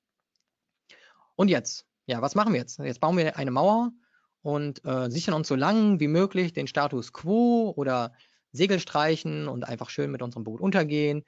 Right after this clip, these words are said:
Ähm, ihr habt einfach keine Kontrolle über eure Mitbewerber oder über potenzielle Mitbewerber. Und das ist ja schon unfassbar schwer geworden, die eigene Branche zu überblicken. Also Digitalisierung, was macht wer, was macht da? Und jetzt kommen die ganzen Angreifer auch noch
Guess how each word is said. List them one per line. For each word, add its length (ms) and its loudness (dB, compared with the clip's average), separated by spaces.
Ähm, 280 -8
ihr 140 -6
habt 280 -2
einfach 240 -4
keine 180 -2
Kontrolle 380 0
über 160 -2
eure 160 -6
Mitbewerber 640 -4
oder 400 0
über 100 -2
potenzielle 480 0
Mitbewerber. 600 -6
Und 120 -6
das 140 -4
ist 140 -6
ja 80 0
schon 200 -8
unfassbar 520 0
schwer 220 -2
geworden, 380 -2
die 160 -16
eigene 360 2
Branche 340 -6
zu 140 -10
überblicken. 420 -10
Also 340 -8
Digitalisierung, 720 2
was 180 -6
macht 220 -6
wer, 300 2
was 180 -4
macht 200 -12
da? 120 2
Und 180 -4
jetzt 160 -4
kommen 200 0
die 60 -2
ganzen 240 -2
Angreifer 540 -2
auch 140 -6
noch 180 -8